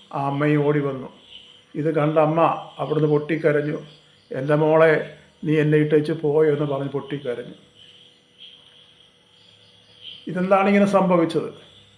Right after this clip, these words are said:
ഇതാരുടെ ദോഷമാണ്? ഇതാരുടെ ശാപമാണ്?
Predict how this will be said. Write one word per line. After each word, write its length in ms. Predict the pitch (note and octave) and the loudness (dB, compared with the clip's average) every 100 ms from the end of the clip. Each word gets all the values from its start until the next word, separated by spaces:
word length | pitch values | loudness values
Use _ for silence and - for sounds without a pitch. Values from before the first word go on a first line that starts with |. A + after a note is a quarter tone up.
| _ _ _ - | _ _ _ -6
ഇതാരുടെ 440 | D#3+ D3 E3+ F3+ | 0 4 4 4
ദോഷമാണ്? 640 | F3+ F3 F3 F#3 E3 B2+ - - - _ _ _ _ _ _ - - | 4 4 4 2 0 -2 -6 -16 -20 _ _ _ _ _ _ -20 -6
ഇതാരുടെ 400 | D#3 D3 E3+ F#3 | 0 2 4 2
ശാപമാണ്? 720 | G3 F3 E3 F3 F3+ D#3+ B2+ | 2 4 4 4 2 2 0